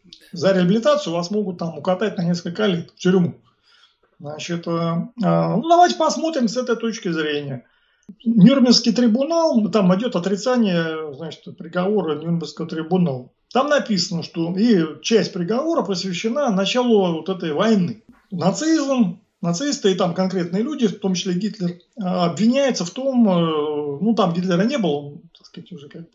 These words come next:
на процессе, ну, так сказать, его там ближайшие соратники, Геринг там как самый высокопоставленный, обвиняется в том, что они развязали, подготовили, развязали агрессивную войну. Да?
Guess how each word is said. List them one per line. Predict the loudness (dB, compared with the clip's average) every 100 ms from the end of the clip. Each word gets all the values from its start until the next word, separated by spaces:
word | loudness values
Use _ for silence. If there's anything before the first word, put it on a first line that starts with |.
| _ _ _ _ -12
на | -8
процессе, | 0 0 0 -4 -4 -4
ну, | -4 -4
так | -6 -12
сказать, | -8
его | -4 -2
там | -4 -4
ближайшие | 0 0 -2 -4
соратники, | 0 2 2 0 -4
Геринг | -4 -4 -2 -2
там | 0 -2
как | -4
самый | -4 0 0
высокопоставленный, | -4 -10 -6 -4 -4 -6 -8 -16 _ _ -20 -20 _ _
обвиняется | -4 0 2 4 4 0
в |
том, | 0 2 2
что | 4 4 6
они | 6 4 2 0 2
развязали, | 2 2 2 2 2 4 2
подготовили, | 0 -2 -2 -2 -2 -2
развязали | -2 -6 -4 0 0
агрессивную | 0 -2 -2 -2 -2 -4
войну. | -2 -4 -4 -10 _ _ _ _ -8
Да? | -8 -8